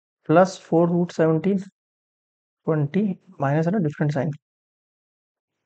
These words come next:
seventeen, one by root seventeen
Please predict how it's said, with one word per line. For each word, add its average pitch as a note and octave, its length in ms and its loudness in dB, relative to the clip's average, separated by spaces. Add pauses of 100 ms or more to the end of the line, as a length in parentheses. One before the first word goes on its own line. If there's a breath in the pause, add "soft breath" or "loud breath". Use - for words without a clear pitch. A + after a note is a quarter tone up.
(120)
seventeen, - 560 -8 (580)
one D#3 260 2
by D#3+ 180 2
root D#3 200 -2
seventeen D#3 460 -2